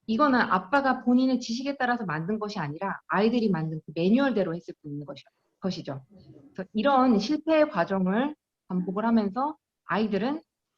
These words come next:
그러니까 본인들이 만든 매뉴얼을 가지고 실행을 하는 아빠의 입장에서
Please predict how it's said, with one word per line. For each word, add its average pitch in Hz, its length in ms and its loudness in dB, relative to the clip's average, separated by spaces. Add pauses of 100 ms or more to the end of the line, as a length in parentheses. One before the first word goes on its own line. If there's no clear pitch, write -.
(520)
그러니까 170 240 -6 (180)
본인들이 233 640 2
만든 180 380 -2
매뉴얼을 185 680 0
가지고 226 640 -6 (240)
실행을 277 340 0
하는 220 180 2
아빠의 220 500 2
입장에서 160 680 -4